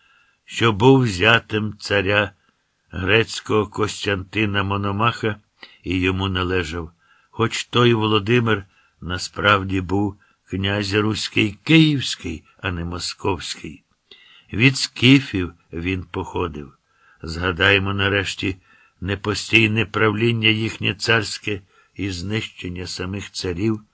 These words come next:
яких кількох вони самі замучили по-злодійському,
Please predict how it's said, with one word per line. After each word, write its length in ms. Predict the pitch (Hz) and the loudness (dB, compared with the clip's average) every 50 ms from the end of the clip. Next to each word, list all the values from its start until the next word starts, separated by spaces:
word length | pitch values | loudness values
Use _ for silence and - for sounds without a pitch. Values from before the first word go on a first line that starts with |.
| _ _ _ _ _ _ _ _ _ | _ _ _ _ _ _ _ _ _
яких 560 | - 127 110 95 98 - 117 131 123 - - _ _ _ - | -4 -2 -2 -2 0 0 2 2 2 0 -4 _ _ _ -8
кількох 580 | - 120 110 98 95 - - 120 120 - - | -2 -2 -2 -2 -2 -2 0 0 0 0 0
вони 280 | 98 101 104 101 104 98 | -2 -2 -2 -2 -2 -4
самі 340 | - - 110 107 107 107 104 | -4 -2 -2 -2 -2 -2 -4
замучили 720 | 101 95 107 101 104 113 107 - - 110 104 104 101 101 - _ _ _ _ - | -2 -4 -4 -2 -2 -4 -4 -4 -4 -4 -2 -4 -4 -6 -8 _ _ _ _ -2
по-злодійському, 1200 | - 117 110 95 92 98 101 98 90 85 104 123 123 - - - - 117 107 104 104 101 98 _ | 0 0 0 0 0 0 0 0 0 0 0 0 0 0 -2 -6 -4 -4 -4 -4 -4 -4 -6 _